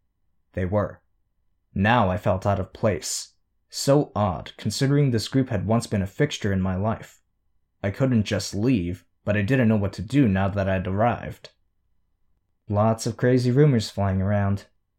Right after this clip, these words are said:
Charlotte said. "All true, I suspect." I answered her. "I don't want to talk about that stuff." "Okay." There was no surprise in her voice, no questions.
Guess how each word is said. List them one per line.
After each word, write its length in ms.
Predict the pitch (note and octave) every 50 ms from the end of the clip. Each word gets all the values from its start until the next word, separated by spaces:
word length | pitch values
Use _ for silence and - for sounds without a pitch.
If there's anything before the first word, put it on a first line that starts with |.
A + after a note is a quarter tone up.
| _ _
Charlotte 460 | - - - A2 G#2 F#2+ F#2 F#2 -
said. 400 | - - - G2 F#2+ F2+ G2+ - _ _ _ _ _ _ _ _ _ _ _ _ _ _ _ _ _ -
"All 160 | G#2 G2+ G2+
true, 380 | G2+ - - - A#2 G#2+ G2 F2+
I 60 | F2+
suspect." 760 | F2+ - - F2+ - - - F#2 F2 F2 - - - - _ _ _ _ _ _ _ _ - -
I 120 | A2 G2
answered 440 | F#2 F2+ F2+ F2+ - - G2+ F2+ F#2+
her. 240 | G#2+ G#2 G#2 G2+ - _ _ _ _ _ _ _ _ _ _ _ _ _ -
"I 160 | - A2 A2
don't 200 | - A2 G#2 -
want 140 | G2+ G2 F2+
to 60 | F2+
talk 260 | - - G#2+ G2 - -
about 280 | - G2 F2+ F2 -
that 180 | - F2+ F2+ -
stuff." 540 | - - - F#2 F2+ F#2 - _ _ _ _ _ _ _ _ _ _ _ _ _ _ _ _ _ _ _ _ _ -
"Okay." 440 | D3+ D#3+ - C3 A2+ G#2 G#2 - _ _ _ _ _ _ _ _ _ _ _ _ _ _ _ -
There 100 | A2+ A2
was 140 | A2 A2
no 100 | A#2+ B2+
surprise 460 | B2 - - - - - A2+ A#2 G#2 G2
in 100 | F#2+ F#2
her 140 | F#2 G2+ F2+
voice, 600 | - - G#2 G2 E2+ D#2 - - - - _ _ _ _ _ _ -
no 120 | G#2 G2
questions. 800 | - - A2 G#2+ - - - D#2 D2+ D#2 G2+ - - - - _